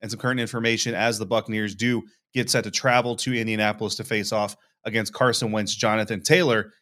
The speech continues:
and the Indianapolis Jonathan Taylors, as Ta-, uh, Tyler from Boston would put it. Well, we've got kind of a, a, an injury report, right? Really more of a walkthrough than a, than a,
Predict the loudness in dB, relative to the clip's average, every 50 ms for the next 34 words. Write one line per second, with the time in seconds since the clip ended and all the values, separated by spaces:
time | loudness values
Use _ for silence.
0 | _ _ -4 -2 -2 -2 -2 -2 0 0 0 0 0 2 4 4 4 4 2 0
1 | -2 -2 -2 -4 -6 -6 -6 -4 -4 -4 -4 -6 -8 -8 -8 -6 -6 -6 -6 -6
2 | -8 -6 -2 0 0 0 0 -2 -4 -4 0 0 0 0 2 0 0 0 0 2
3 | 2 2 2 2 0 -2 -4 -2 0 2 2 2 0 0 -4 -6 -6 _ _ _
4 | _ _ _ -6 -6 -4 -2 0 2 2 2 2 0 -4 _ _ _ _ _ _
5 | 0 4 4 6 8 8 6 6 6 2 2 4 4 4 6 6 6 4 4 4
6 | 4 2 0 2 0 2 2 2 2 2 2 2 2 2 0 2 2 0 2 4
7 | 4 4 4 4 2 2 0 2 2 2 2 2 0 0 0 2 2 2 0 0
8 | -2 -2 0 0 0 0 0 -2 -2 -2 -2 0 2 0 0 -2